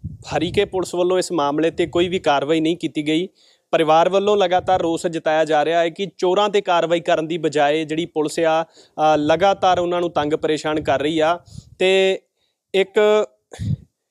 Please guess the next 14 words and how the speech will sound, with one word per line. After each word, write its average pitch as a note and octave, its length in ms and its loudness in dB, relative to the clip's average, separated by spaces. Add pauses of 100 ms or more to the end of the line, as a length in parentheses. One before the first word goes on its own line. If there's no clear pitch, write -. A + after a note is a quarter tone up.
(360)
ਪੁਲਿਸ G3+ 260 2 (120)
ਅਧਿਕਾਰੀ F3 500 0
ਆ F3+ 200 2
ਜਿਹੜਾ D#3+ 240 0
ਲੈਣ C#3+ 280 -2 (100)
ਹਾਜ਼ਰ D#3 280 0
ਵਾ, D#3 300 -2 (600)
ਲੈਣ D#3+ 320 2
ਹਾਜ਼ਰ F#3+ 260 2
ਹੋਣ F3 260 0
ਦੇ F#3 160 0
ਬਾਵਜੂਦ D3+ 500 2
ਵੀ G3 320 -2 (220)
ਉਹ F#3+ 440 2